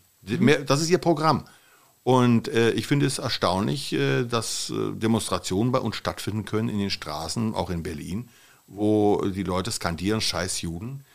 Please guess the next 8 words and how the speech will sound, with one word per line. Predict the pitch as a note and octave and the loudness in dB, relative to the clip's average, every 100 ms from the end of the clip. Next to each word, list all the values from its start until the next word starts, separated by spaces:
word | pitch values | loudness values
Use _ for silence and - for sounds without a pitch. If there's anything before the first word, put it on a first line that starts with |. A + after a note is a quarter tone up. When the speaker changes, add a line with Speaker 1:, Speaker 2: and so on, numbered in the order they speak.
| _ _ - | _ _ -6
Speaker 1:
Ähm, | A2+ A2 A2 A2+ A2+ A2+ A2 A2 - - | 0 2 2 2 2 0 -2 -4 -8 -10
das | F#2 - | -6 -6
ist | - B2 - - | -6 -4 -4 -2
das | B2+ - | -4 -2
Jahr | G2 G#2+ | -2 -2
zweitausendeinundzwanzig. | - A#2 - A2 A2 A2+ G#2+ C3 - D3+ D#3 D#2 F#2 | -2 -4 -2 -4 -2 -4 -4 -4 -2 -4 -2 -6 -10
Also, | D#2+ F2+ G2+ A2+ A2+ - | -10 -10 -10 -12 -10 -6
äh, | G#2+ G#2 G#2 | -4 -2 -2